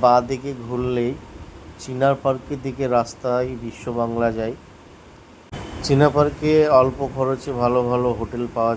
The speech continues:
যায়, রেস্টুরেন্টও আছে, যেমন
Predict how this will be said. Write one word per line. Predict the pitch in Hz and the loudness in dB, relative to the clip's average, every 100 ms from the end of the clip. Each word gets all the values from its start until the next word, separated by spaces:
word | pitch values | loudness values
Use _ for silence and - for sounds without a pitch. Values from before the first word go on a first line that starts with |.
| 107 | -2
যায়, | 117 135 - - - - - - 113 | -6 -8 -14 -18 -16 -16 -16 -12 -6
রেস্টুরেন্টও | 123 120 - 127 127 127 127 120 | -6 -6 -8 -6 -4 -2 -2 -2
আছে, | - 120 120 - - - - - 123 110 | -4 -8 -8 -8 -16 -18 -20 -16 -14 -4
যেমন | 120 120 123 | -2 0 -2